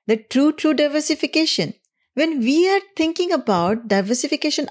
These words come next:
outside of the stock market, why just limit yourself with just one asset class, that is multifamily or apartment? In Think Outside the Stocks, with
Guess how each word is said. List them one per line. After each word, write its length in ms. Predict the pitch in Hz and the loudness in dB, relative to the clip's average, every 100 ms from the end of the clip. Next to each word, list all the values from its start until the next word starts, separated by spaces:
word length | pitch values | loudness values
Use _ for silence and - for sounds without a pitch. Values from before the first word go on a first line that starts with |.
| - | -2
outside 440 | 220 277 - 330 | 0 0 0 2
of 180 | 320 311 | 0 0
the 100 | 294 | -4
stock 340 | - 240 214 214 | -2 -2 -2 0
market, 540 | 185 185 175 185 196 - - | 0 -2 -2 -4 -4 -18 -4
why 200 | 247 330 | 0 0
just 260 | 403 453 359 | 0 0 2
limit 300 | 320 349 349 | 2 2 2
yourself 440 | 330 330 302 302 - | 2 2 0 -2 -4
with 220 | 262 233 | -2 0
just 220 | 277 269 | -2 0
one 200 | 247 294 | 0 0
asset 380 | 220 254 262 - | 0 0 -2 0
class, 220 | 233 233 | -2 0
that 120 | 220 | -2
is 120 | 220 | 0
multifamily 760 | 214 202 202 208 190 220 330 262 | 0 0 0 0 0 2 2 0
or 40 | |
apartment? 500 | 190 202 285 - - - _ _ - - - | 0 0 -2 -4 -10 -14 _ _ -20 -20 -2
In 160 | 208 214 | 0 2
Think 220 | 233 240 | 2 2
Outside 340 | 247 247 254 | 2 2 0
the 80 | 247 | 0
Stocks, 460 | 240 190 175 247 - | 0 0 0 0 -4
with 120 | 233 | -8